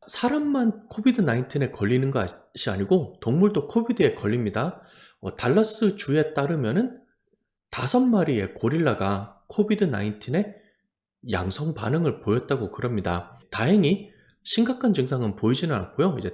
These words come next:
다른 고릴라는 음성 판정이 나왔는데요. 가족끼리 여가 선용을 하고 놀러 가고 싶을 때 아무래도 영화관 같은 실내는 조금 꺼려지시는 분들이 있는데요. 이런 분들은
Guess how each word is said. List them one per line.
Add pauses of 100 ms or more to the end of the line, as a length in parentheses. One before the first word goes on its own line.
다른
고릴라는
음성
판정이
나왔는데요. (160)
가족끼리
여가
선용을
하고
놀러
가고
싶을
때 (200)
아무래도
영화관
같은
실내는 (200)
조금
꺼려지시는
분들이
있는데요.
이런
분들은